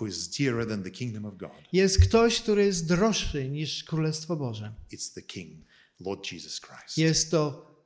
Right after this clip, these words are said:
Speaker 2: Król Jezus Chrystus.
Speaker 1: And even if there is nothing in the universe but you and him,
Speaker 2: I nawet gdyby w całym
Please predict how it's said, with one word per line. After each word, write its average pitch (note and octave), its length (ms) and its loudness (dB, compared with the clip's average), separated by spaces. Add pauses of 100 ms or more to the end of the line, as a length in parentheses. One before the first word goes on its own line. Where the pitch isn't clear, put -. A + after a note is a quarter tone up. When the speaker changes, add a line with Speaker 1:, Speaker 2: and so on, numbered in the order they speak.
(100)
Speaker 2:
Król G#3 680 6
Jezus D3+ 400 2
Chrystus. - 560 -6 (840)
Speaker 1:
And A2+ 560 -2 (360)
even D3 400 2
if A#2+ 180 -4 (800)
there G#2 160 -6
is F2 140 -10
nothing C#3 320 -4
in C3 100 -6
the B2+ 120 -4
universe D#2+ 520 -8
but F#2 220 -8 (220)
you A2 280 -6
and G#2 160 -8
him, D#2 300 -12 (280)
Speaker 2:
I F#3+ 400 2
nawet A3 340 4
gdyby G3 640 4 (100)
w - 60 -14
całym A#3 540 2